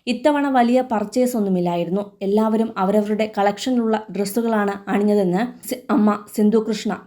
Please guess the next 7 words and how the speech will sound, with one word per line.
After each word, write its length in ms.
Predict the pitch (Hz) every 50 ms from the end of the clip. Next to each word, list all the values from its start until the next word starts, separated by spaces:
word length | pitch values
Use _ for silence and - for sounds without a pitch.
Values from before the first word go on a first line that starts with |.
| _ -
പറഞ്ഞിരുന്നു. 640 | 202 196 196 190 185 175 165 175 175 - - - - 254
കല്യാണം 400 | 240 240 247 269 277 294 302 294
കഴിക്കുന്നതിനെക്കുറിച്ചും 1040 | 294 269 247 247 247 262 254 262 254 247 247 247 247 233 233 226 - 233 220 - -
അമ്മയാവുന്നതിനെക്കുറിച്ചുമൊക്കെ 1400 | 202 208 214 233 247 247 233 233 226 233 233 233 226 233 220 220 214 214 214 214 240 220 214 208 214 220 185 - - - _ _ _ _ -
ഓസി 500 | 196 214 220 214 247 254 - - - - _ _ _ _ -
നേരത്തെ 440 | 220 214 220 220 220 269 262 240 240
തന്നെ 200 | 226 226 220 220